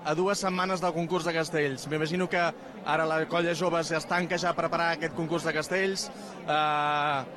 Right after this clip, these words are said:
què n'hem d'esperar de la colla joves de cara a aquest concurs? Hi ha dos castells que ja els heu portat a plaça, el dos de vuit i el quatre nou, que m'imagino els tens molt clars.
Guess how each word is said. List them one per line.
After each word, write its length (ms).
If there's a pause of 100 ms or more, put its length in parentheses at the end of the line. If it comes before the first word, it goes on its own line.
(460)
què 100
n'hem 100
d'esperar 520
de 100
la 100
colla 220
joves 420
de 140
cara 140
a 20
aquest 180
concurs? 380
Hi 80
ha 80
dos 120
castells 540
que 160
ja 140
els 80
heu 100
portat 220
a 80
plaça, 300
el 100
dos 100
de 80
vuit 140
i 60
el 40
quatre 240
nou, 160
que 80
m'imagino 440 (200)
els 160
tens 160
molt 160
clars. 300